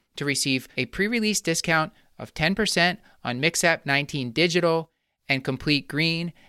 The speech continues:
and fifteen percent on mix app nineteen Complete. That's A C P online dot org forward slash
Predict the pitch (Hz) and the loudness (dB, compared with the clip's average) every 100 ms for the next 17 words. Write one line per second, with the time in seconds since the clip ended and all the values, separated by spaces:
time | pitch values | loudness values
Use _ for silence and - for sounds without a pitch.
0 | - 120 - 269 - 214 190 160 151 - | -8 -8 0 0 2 2 2 0 -2 0
1 | 139 143 - _ - 120 135 185 - 160 | 0 0 -8 _ -8 -4 0 2 2 2
2 | 160 139 139 139 135 127 120 117 - 127 | 2 0 0 -2 -4 -4 -6 -8 -6 -6
3 | 104 - _ _ _ - 151 147 - 220 | -6 -14 _ _ _ 2 2 2 2 2
4 | 226 233 175 165 170 - 165 202 156 147 | 2 0 0 -2 -2 2 4 4 4 2
5 | 143 - _ - 143 - 156 147 135 135 | 0 -6 _ 0 2 2 0 2 2 0
6 | - 151 185 202 - 135 135 | -4 0 2 2 2 2 2